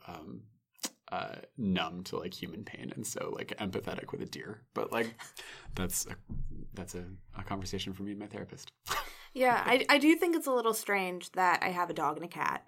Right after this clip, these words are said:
Speaker 1: Uh-huh.
Speaker 2: but I'm still a meat eater. I'm still
Speaker 1: Hey,
Speaker 2: a carnivore, so
Speaker 1: you know, <laughs>
Speaker 2: I, I do sometimes wrestle with those,
Speaker 1: Sure.
Speaker 2: those thoughts as well.
Speaker 1: Sure. Yeah.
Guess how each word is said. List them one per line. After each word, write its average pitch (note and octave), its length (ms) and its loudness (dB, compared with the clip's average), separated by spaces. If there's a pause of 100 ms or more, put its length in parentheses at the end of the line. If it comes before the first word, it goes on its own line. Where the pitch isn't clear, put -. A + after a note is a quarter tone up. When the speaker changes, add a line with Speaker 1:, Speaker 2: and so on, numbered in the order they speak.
(140)
Speaker 1:
Uh-huh. F#2+ 160 -2 (200)
Speaker 2:
but F#3 280 -2
I'm D#3+ 160 -2
still D3 500 -2 (580)
a - 80 -2
meat D#3 220 0
eater. - 340 -6 (160)
I'm G3+ 60 -10
still C#3 200 6
Speaker 1:
Hey, G#2 60 4
Speaker 2:
a - 40 0
carnivore, D#3 400 -2
so F#3+ 260 4
Speaker 1:
you A2+ 80 6
know, A#2 320 2 (380)
<laughs> - 440 0 (440)
Speaker 2:
I, - 180 8
I A#3 120 10
do B3 200 6
sometimes A3 460 4
wrestle E3 440 -4
with F#3 200 -6 (280)
those, F#3+ 180 2
Speaker 1:
Sure. - 140 2 (360)
Speaker 2:
those A#3+ 140 -2
thoughts - 340 0
as A3+ 120 -10
well. E3+ 300 -6 (240)
Speaker 1:
Sure. G2+ 320 -4 (300)
Yeah. G2 140 -6